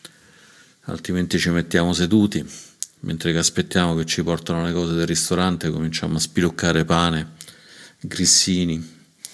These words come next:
e tutte le cose, quindi abbiamo già preso mille calorie ancora prima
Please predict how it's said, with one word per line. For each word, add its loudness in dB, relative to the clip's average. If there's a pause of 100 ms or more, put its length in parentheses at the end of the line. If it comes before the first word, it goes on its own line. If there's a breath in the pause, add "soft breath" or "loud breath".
(420 loud breath)
e 0
tutte 2
le 6
cose, 6
quindi 2
abbiamo -2
già 0
preso 2
mille 2
calorie 6
ancora 2
prima 2